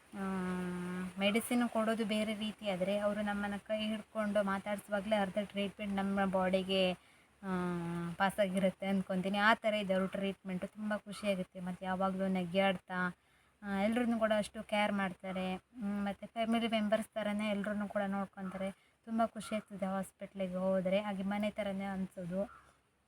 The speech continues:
ಹ್ಮ್, ತುಂಬ ಒಳ್ಳೆ ಹಾಸ್ಪಿಟ್ಲು, ಡಾಕ್ಟರ್ಸು. ಹಾಗೆ ಇವರೆಲ್ಲರೂ ಸಿಕ್ಕಿರೋದ್ರಿಂದ ನಾವಂತೂ ಬೇಗ ಹುಷಾರಾಗಿ ಮನೆಗೆ ಬಂದಿದ್ದೀವಿ ಫ್ರೆಂಡ್ಸ್. ನನಗೆ ಮತ್ತು ಅಮ್ಮನಿಗೆ ಇಬ್ರಿಗೂ ಕೂಡ ಡೆಂಗ್ಯೂ ರಿಪೋರ್ಟೇ.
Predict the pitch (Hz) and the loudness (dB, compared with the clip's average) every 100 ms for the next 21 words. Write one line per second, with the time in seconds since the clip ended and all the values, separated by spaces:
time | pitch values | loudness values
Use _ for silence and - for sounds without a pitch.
0 | _ _ _ - 196 190 190 185 220 226 | _ _ _ -8 -2 0 0 -2 2 6
1 | 214 208 196 196 190 190 190 185 - 190 | 8 8 4 4 4 4 0 -2 -4 -8
2 | - 190 185 185 185 - 185 - 190 190 | -2 0 2 2 0 -6 -10 -4 -4 -4
3 | _ _ _ _ _ - 190 196 196 - | _ _ _ _ _ -10 -4 -4 -4 -4
4 | 214 202 208 202 - 202 196 202 208 202 | -2 0 0 -4 -6 -4 -4 -2 0 0
5 | 196 196 196 196 190 196 190 - 196 190 | 0 -2 -2 0 0 -2 -2 0 2 2
6 | 190 190 185 180 185 180 175 175 - 208 | 2 0 0 0 0 0 -2 -6 -8 -10
7 | - 214 196 190 190 190 196 185 190 190 | -8 -6 -4 -2 -4 -6 -8 -6 -4 -4
8 | 180 170 190 180 180 185 190 180 185 185 | -4 -8 -10 -10 -10 -6 -2 0 0 0
9 | 180 180 175 180 175 196 233 | 0 -2 -4 -6 -8 -2 -2